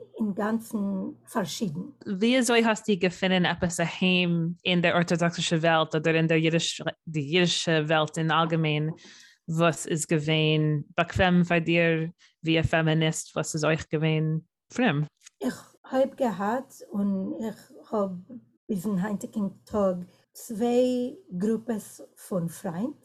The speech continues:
Speaker 1: zwei Freundgruppen, was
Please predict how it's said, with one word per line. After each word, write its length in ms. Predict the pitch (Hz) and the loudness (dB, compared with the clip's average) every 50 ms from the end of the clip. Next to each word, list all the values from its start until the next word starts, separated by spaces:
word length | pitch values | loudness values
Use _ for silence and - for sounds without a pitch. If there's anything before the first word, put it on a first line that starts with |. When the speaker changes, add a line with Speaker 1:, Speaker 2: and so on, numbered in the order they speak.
| - - _ _ _ _ | -20 -20 _ _ _ _
Speaker 1:
zwei 480 | _ - - - - 240 202 190 190 185 | _ -20 -20 -12 -4 -2 -2 -2 -2 -4
Freundgruppen, 920 | 185 - - 233 196 180 208 208 - - 226 220 220 220 - 269 277 294 294 - - _ _ _ _ _ _ _ _ _ - | -6 -8 -6 -4 -2 -2 -2 -4 -6 -6 -4 -4 -4 -4 -6 -8 -8 -8 -8 -12 -20 _ _ _ _ _ _ _ _ _ -12
was 520 | - 180 202 202 190 190 - - - - | -8 -4 -2 -2 -2 -4 -8 -16 -20 -20